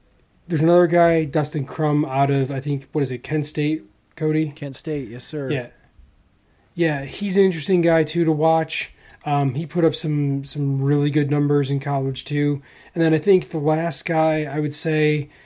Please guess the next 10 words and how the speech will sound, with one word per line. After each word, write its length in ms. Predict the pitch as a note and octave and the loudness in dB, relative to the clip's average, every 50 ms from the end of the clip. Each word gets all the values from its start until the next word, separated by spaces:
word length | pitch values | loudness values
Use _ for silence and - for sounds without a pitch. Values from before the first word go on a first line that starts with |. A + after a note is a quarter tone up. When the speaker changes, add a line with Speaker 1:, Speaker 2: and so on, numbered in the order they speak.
| _ _ - - _ - | _ _ -20 -18 _ -8
Speaker 1:
uh, 520 | D#3 D3 C#3+ C3+ C3+ C3 B2+ B2 A#2 A#2 - _ _ _ _ _ _ - | -6 -4 -2 -2 -2 -4 -4 -8 -10 -14 -18 _ _ _ _ _ _ 0
is 340 | F#3+ E3+ E3 C#3+ B2+ - - _ _ _ - | 2 4 4 2 0 -6 -10 _ _ _ -12
Cole 340 | - - - G3 F#3+ F#3 D#3 | -6 2 6 6 6 6 6
Kelly. 540 | - - D#3+ E3 D#3+ D3 C#3+ C3+ B2 A#2 - _ | 2 -2 0 0 0 2 0 0 -2 -4 -10 _
<laughs> 240 | - D#3 - - | -8 -6 -4 -2
This 420 | D3+ D#3+ C#3 B2+ C3 C3+ E3+ D#3 D3 | -2 -2 -2 -2 -2 -2 -2 0 0
dude, 460 | C#3 D#3+ E3 F#3 F3+ E3 C#3 C3+ C3+ - - - - - _ _ _ _ _ _ _ - - - - _ _ _ - | 2 4 4 4 4 2 0 -2 -8 -12 -20 -20 -20 -20 _ _ _ _ _ _ _ -20 -20 -20 -20 _ _ _ 2
I 180 | - F3 F3+ | 4 6 8
was 360 | F#3 F#3 F3 D#3+ C3+ - - - _ - | 8 8 6 6 2 -2 -8 -12 _ -6
elated 640 | - E3+ D#3 C#3 C#3+ D3+ D#3 D3 C3+ B2+ A2+ A2+ A2+ | -4 -2 0 2 4 4 4 4 2 -2 -4 -8 -16